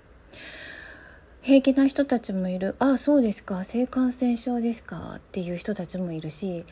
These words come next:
中にはあの、「えー？」ってなる人もいるけど、割と平気な顔してる人が多い。で、治療の最後、終わっ-、うん、二週間後に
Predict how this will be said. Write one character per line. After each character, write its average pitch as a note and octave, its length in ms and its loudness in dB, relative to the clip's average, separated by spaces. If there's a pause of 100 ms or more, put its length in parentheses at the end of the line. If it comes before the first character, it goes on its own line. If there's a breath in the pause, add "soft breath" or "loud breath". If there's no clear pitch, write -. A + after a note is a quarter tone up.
(340 loud breath)
中 G#4+ 240 0
に D4 140 6
は F#3+ 100 0
あ F3+ 40 -2
の、 E3+ 200 -2
「え - 20 -4
ー？」 B3+ 300 -4
っ - 0 -
て - 220 -6
な A#3 140 2
る G3+ 120 -2
人 C#4 220 2
も D#4+ 220 2 (520 loud breath)
い G#3 100 6
る F#3 200 2 (200)
け E4 160 6
ど、 B3 400 10 (120)
割 B3+ 280 6
と F#4+ 480 8 (400 soft breath)
平 G4+ 320 2
気 G4 140 0
な F#4 160 4
顔 F4 320 4
し - 160 -6
て E4 180 6
る D#4+ 160 6
人 D#4 320 2
が F#3+ 280 -2 (120)
多 A#3+ 240 10
い。 - 140 0 (1300)
で、 C#4+ 340 10 (640 loud breath)
治 - 140 4
療 C4+ 480 10
の C4 160 8
最 C#4 320 6
後、 G#3+ 200 -6
終 A3 100 2
わ A3+ 180 8
っ-、 - 0 - (280)
う - 20 4
ん、 G#3 80 6
二 A#3+ 80 8
週 A#3 160 2
間 A#3 200 4
後 A3+ 120 -2
に A#3 360 4